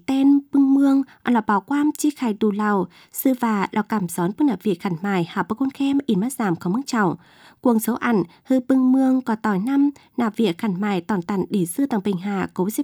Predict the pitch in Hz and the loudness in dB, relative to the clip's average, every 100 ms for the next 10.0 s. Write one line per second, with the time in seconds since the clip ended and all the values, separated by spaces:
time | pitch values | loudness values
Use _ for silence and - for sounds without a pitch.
0 | - 226 175 - - _ _ _ - 285 | 0 2 2 -2 -14 _ _ _ 2 2
1 | 277 185 170 262 262 - 214 196 196 - | 4 2 2 -2 -2 -2 -4 0 -2 -2
2 | 196 262 339 _ - 233 202 214 208 185 | -2 -4 -6 _ 0 2 2 0 -2 -2
3 | 269 294 - 240 196 - - _ 226 196 | -4 -4 -4 -2 -2 -4 -14 _ 0 0
4 | 208 190 190 190 165 - - - 214 180 | 0 -2 0 0 0 -2 -10 -2 -2 2
5 | 277 285 302 285 - 226 180 - 214 196 | 0 2 0 0 0 0 0 -4 -2 -2
6 | 180 - 202 208 302 - 240 180 - _ | -4 0 0 2 -4 -2 0 0 -2 _
7 | - - 294 262 240 185 - _ _ _ | -16 -2 0 4 6 4 2 _ _ _
8 | _ _ - 269 269 254 226 190 208 180 | _ _ -2 2 2 2 -2 0 0 -2
9 | - 262 277 285 285 - - 233 214 | -2 0 4 4 2 -6 -2 2 2